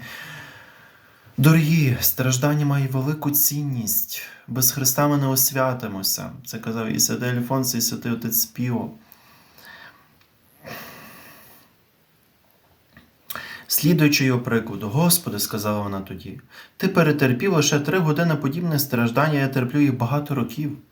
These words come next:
Що ти кажеш, дочко моя?» — відповів Спаситель. Мої муки почалися до моменту мого зачаття, а закінчилися лише на Христі. То не є так, що тільки Ісус Христос собі відпочивав тридцять років, так,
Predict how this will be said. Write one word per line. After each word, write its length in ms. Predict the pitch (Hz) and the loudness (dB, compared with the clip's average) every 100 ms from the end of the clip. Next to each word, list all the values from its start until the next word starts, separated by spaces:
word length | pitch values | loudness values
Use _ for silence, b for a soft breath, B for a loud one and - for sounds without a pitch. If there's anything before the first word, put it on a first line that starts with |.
| B B B B B B B | B B B B B B B
Що 220 | - - | -2 2
ти 120 | 220 185 | 4 4
кажеш, 420 | 135 165 147 123 | 4 4 4 2
дочко 440 | 127 147 - 147 | 0 0 -2 0
моя?» — 420 | 143 135 135 127 - - - _ _ _ _ _ 113 | 2 2 0 -2 -6 -16 -20 _ _ _ _ _ 0
відповів 400 | 117 117 107 101 | 0 4 2 2
Спаситель. 600 | - 104 - 101 92 - - _ B B 120 | -2 -2 -2 -4 -10 -16 -20 _ B B 2
Мої 200 | 143 202 | 4 6
муки 260 | 208 208 | 4 4
почалися 580 | - 147 185 180 165 151 | 0 0 0 2 2 2
до 100 | 139 | 2
моменту 580 | 135 135 165 214 208 185 | 2 2 2 2 2 2
мого 240 | 165 156 | 2 2
зачаття, 1040 | 139 135 135 - 127 - - 139 175 113 B B B - | 2 2 0 0 0 -2 0 2 2 -2 B B B -2
а 100 | 110 | 2
закінчилися 720 | 120 120 180 175 160 143 139 | 4 4 2 2 2 2 2
лише 260 | 123 123 156 | 0 2 0
на 120 | 143 | 0
Христі. 580 | 139 120 - - 135 110 | -2 -2 -2 -2 -2 -2
То 160 | 117 | 0
не 100 | 127 | 2
є 160 | 151 220 | 4 2
так, 240 | 170 147 | 2 0
що 160 | - 127 | -2 -2
тільки 280 | 139 147 127 | 0 0 2
Ісус 320 | 127 147 143 | 0 0 -2
Христос 520 | - 113 - 127 123 | -2 -4 0 2 2
собі 300 | 117 120 120 B B B | 0 0 -2 B B B
відпочивав 760 | 113 120 120 113 123 110 156 170 | 2 2 4 2 4 6 6 4
тридцять 420 | 156 147 143 131 | -2 0 0 -2
років, 380 | 127 123 123 110 | 0 -2 -2 -10
так, 320 | - 123 - | -6 -6 -6